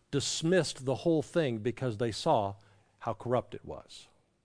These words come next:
For me, strikes two and three on our list have become connected to each other. Redeeming Jesus became for me,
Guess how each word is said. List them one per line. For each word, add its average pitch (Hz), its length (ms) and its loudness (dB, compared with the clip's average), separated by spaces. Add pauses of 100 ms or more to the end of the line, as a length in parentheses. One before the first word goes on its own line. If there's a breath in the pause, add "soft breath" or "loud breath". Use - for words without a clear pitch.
(600 soft breath)
For - 160 -2
me, 156 440 2 (920)
strikes - 720 0
two 208 400 2
and 127 200 0
three 151 640 2 (360 loud breath)
on 131 280 2
our 120 300 4
list 123 580 4 (500 soft breath)
have 139 140 -4
become 143 600 0
connected 135 640 0
to 110 180 -2
each 101 200 -6
other. 87 300 -8 (1200 soft breath)
Redeeming 160 760 2
Jesus 117 640 0
became 180 640 0
for 131 280 -2
me, 131 520 2